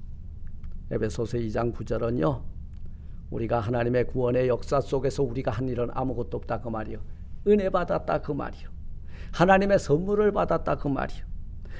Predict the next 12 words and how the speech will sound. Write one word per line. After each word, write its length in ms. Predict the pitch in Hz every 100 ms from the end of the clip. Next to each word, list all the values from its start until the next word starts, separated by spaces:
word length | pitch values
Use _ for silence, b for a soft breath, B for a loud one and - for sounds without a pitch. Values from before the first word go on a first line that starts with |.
| B
그 260 | - 170 202
은혜가 320 | 175 170 180
예수 280 | 143 147 156
그리스도를 440 | 139 131 - 135 -
통해서 340 | 139 135 123
왔고 540 | 117 - 127 123 - B B -
그 180 | 160
선물이 580 | 190 - 175 165 196 170 123
예수 260 | 131 139
그리스도를 380 | 139 131 147 143
통해서 340 | - 135 127
왔는데 560 | 127 123 123 123 127